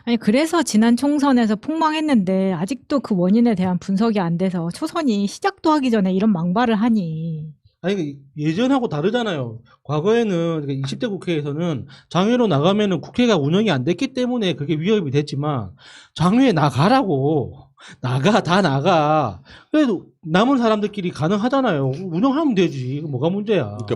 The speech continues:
Speaker 3: 법정 시한이, 그러니까 개원을 해야 되는 법정 시한이 유월 팔 일입니다. 뭐 유월 팔 일 날 뭘 해야 되냐면은 국회의장도 선출해야 되고 이미 내정이 돼 있긴 하지만 표결을 통해 가지고 법사위원도 선출을 해야 돼요.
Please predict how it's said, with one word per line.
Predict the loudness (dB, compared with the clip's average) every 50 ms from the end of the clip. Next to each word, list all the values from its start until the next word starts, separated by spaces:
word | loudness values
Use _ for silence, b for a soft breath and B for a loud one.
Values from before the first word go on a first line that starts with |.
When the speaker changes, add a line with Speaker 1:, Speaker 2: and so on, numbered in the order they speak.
| -2
Speaker 3:
법정 | -2 -4 0 2 2 2 2
시한이, | 0 -2 -2 0 0 0 0 0 0 0 0 0 0 0 -2 -4 -6 -12 -20 _ _ _ _ _ _ _ _ _ _ -8
그러니까 | -6 -6 -6
개원을 | -2 0 2 2 2 2 2
해야 | 2 2 2
되는 | 2 0 -2 -2
법정 | -4 -8 -2 0 0 0
시한이 | 2 0 0 0 0 2
유월 | 2 2 2 2
팔 | 0 -2 -2
일입니다. | -2 -2 -2 -6 -4 -4 -2 -4 -4 -6 -10 -20 _ _ _ _ _ _ _ _ _ _ _ _ _ -6
뭐 | -4 0
유월 | 2 2 2 2
팔 | 2 0 0 0
일 | 2
날 | 0 0
뭘 | 0 2 0 0 2
해야 | 2 0 0
되냐면은 | 0 -2 -2 -4 -4 -4 -4 -4 -4 -4 -4 -8 -10 b b b b b b b
국회의장도 | -16 -6 0 2 2 2 2 0 -4 -4 -6
선출해야 | -8 -8 -8 -6 -6 -6 -6
되고 | -6 -8 -12 -12 -14 -18 -20 -20 _ _ _ _ _ _ _ _
이미 | -2 0 2 2
내정이 | 2 2 2 2 0
돼 | 0 -2 -4
있긴 | -2 -2 -2
하지만 | -2 -2 -2 -4 -4 -4 -6 -6 -10 _ _ _ -4
표결을 | -2 0 2 2 2 0 -2 -4
통해 | -4 -4 -4 -4
가지고 | -4 -6 -8 -8 -10 -12 -12 -14 b b b b b b b b
법사위원도 | -6 -6 -2 0 0 0 0 -2 -4 -4
선출을 | -6 -6 -8 -8 -10 -8 -6
해야 | -6 -6 -6
돼요. | -8 -10 -10 -12 -18